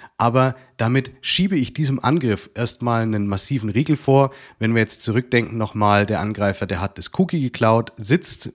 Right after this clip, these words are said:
mitten im Rechner, tatsächlich sogar auch in Deutschland von mir aus oder zumindest mit einer I-P-Adresse in Deutschland und versucht jetzt diesen Cookie-Stealing-Angriff durchzuführen, dann würde er spätestens an dieser Stelle scheitern, weil die Zero-Trust-Richtlinie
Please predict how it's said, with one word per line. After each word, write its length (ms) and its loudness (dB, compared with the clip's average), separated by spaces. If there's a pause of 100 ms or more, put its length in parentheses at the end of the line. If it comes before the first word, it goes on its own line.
mitten 240 0
im 120 -2
Rechner, 640 0
tatsächlich 480 0
sogar 240 -2
auch 180 -2
in 100 -2
Deutschland 440 0
von 160 0
mir 180 2
aus 220 2
oder 200 -2
zumindest 460 -2
mit 80 -6
einer 240 -4
I-P-Adresse 580 0
in 100 0
Deutschland 500 2 (480)
und 280 0 (180)
versucht 380 0
jetzt 220 -2
diesen 280 -2
Cookie-Stealing-Angriff 1080 0
durchzuführen, 680 2 (220)
dann 180 0
würde 180 4
er 100 2
spätestens 560 -4
an 100 -2
dieser 240 -2
Stelle 320 0
scheitern, 560 2 (240)
weil 540 2 (200)
die 400 -4
Zero-Trust-Richtlinie 1400 -2